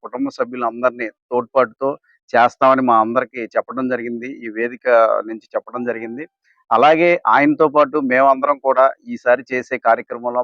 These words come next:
మా వంతు కూడా ఉంటుందని చెప్పి జనసేన పార్టీ నాయకులందరం కూడా మా తోడ్పాటును కూడా అందిస్తామని చెప్పి తెలియజేస్తున్నాను. అంతేకాకుండా ఎవరైతే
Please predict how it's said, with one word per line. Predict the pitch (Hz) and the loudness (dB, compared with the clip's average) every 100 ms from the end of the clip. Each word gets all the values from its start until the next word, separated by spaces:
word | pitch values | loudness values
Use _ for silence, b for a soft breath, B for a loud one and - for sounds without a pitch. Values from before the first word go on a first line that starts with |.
| 117 | 0
మా | 113 120 | 2 4
వంతు | 123 120 127 | 0 -6 -4
కూడా | 131 120 - - | 2 2 0 -6
ఉంటుందని | 110 113 113 117 117 | -14 -12 -8 -8 -8
చెప్పి | 107 107 110 | -10 -12 -10
జనసేన | 104 - 123 120 | -10 -6 -6 -2
పార్టీ | 120 117 110 | -2 -2 -4
నాయకులందరం | 107 110 110 110 117 104 | -4 -4 -8 -10 -12 -14
కూడా | 107 _ _ b b - | -16 _ _ b b 0
మా | 120 120 | 0 2
తోడ్పాటును | 131 123 143 120 127 | 0 2 -2 0 -2
కూడా | 131 117 | 2 2
అందిస్తామని | 123 113 123 120 117 | 0 0 2 2 0
చెప్పి | 113 - 123 117 - - - - - - 131 | -4 -2 -4 -4 -10 -20 -16 -14 -14 -8 0
తెలియజేస్తున్నాను. | 123 135 135 117 131 127 127 - _ _ - - 123 | 2 4 4 0 0 0 0 -4 _ _ -20 -2 0
అంతేకాకుండా | 131 170 165 165 160 123 | 2 4 4 2 2 2
ఎవరైతే | 135 160 170 175 | 4 4 2 -2